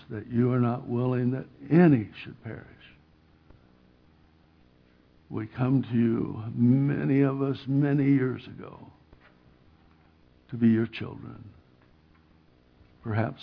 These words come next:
some even this morning. We pray in your precious name.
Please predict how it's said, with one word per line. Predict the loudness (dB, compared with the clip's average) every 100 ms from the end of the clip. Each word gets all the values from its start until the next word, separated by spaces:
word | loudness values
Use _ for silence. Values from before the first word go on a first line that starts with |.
| -6
some | -2 0 0
even | 0 -2 -2 -4
this | -6 -10
morning. | -14 -14 -16 -18 -20 _ _ _ _ _ _ _ _ _ -20 _
We | -10
pray | -10 -8 -6
in | -4 -2 -2
your | -4
precious | -8 -12 -14 -14 -18 -18
name. | -16 -18